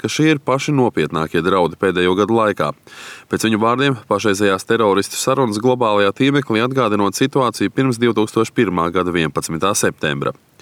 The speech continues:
Arī kongresmenis Pīts Kings paudis pārliecību, ka Al-Qaida pašlaik ir kļuvusi daudz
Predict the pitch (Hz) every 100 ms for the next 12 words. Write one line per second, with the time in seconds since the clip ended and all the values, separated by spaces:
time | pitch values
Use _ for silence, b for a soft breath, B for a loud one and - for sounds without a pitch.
0 | B B B B 92 90 110 110 110 -
1 | 107 - 113 104 - 135 120 95 - 90
2 | 80 - 113 107 90 101 90 90 - 95
3 | 95 - 113 131 123 110 - 117 123 117
4 | - 120 104 101 107 107